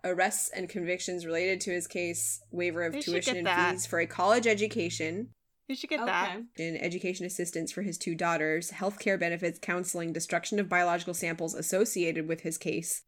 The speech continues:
Speaker 1: and
Speaker 3: Oh.
Speaker 1: compensation for attorney's fees.
Speaker 3: Okay.
Speaker 1: And then Alice Craig, the lead attorney with the Innocence Project who worked to free Jones, said that at the time of the release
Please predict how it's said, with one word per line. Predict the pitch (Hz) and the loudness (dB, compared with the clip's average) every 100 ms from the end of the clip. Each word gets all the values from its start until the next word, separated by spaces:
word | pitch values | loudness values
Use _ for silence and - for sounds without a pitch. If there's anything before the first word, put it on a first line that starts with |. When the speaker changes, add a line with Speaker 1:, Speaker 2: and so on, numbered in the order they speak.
| _ - | _ -4
Speaker 1:
and | 190 | 0
Speaker 3:
Oh. | |
Speaker 1:
compensation | 208 190 185 180 175 185 | 0 0 -2 -2 -2 -2
for | 170 170 | 0 0
attorney's | 160 180 170 165 - | 0 -2 -2 -4 -6
fees. | - - 202 - - _ _ - | -6 -6 -6 -10 -12 _ _ -14
Speaker 3:
Okay. | 202 208 160 175 180 _ | -12 -8 -10 -10 -16 _
Speaker 1:
And | 208 190 | 0 2
then | 185 | 2
Alice | - 196 190 190 | 4 4 4 0
Craig, | - 190 175 180 208 - | 2 4 4 2 -4 -2
the | 185 | 2
lead | 185 - | 2 2
attorney | - 175 170 170 165 - - | -4 -4 -2 -2 -4 -8 -10
with | - 180 175 | -2 -2 0
the | 175 | 0
Innocence | 175 170 165 - | 0 -2 -6 -4
Project | 165 160 165 - | -2 0 -2 -2
who | 165 | -2
worked | 160 - | -2 -6
to | |
free | 165 254 226 | -4 0 2
Jones, | 226 202 202 | 2 0 0
said | 196 180 | 0 0
that | |
at | 175 | -2
the | 175 | -2
time | 185 175 | -4 -4
of | |
the | 170 | -4
release | 170 170 160 165 - | -4 0 0 0 -4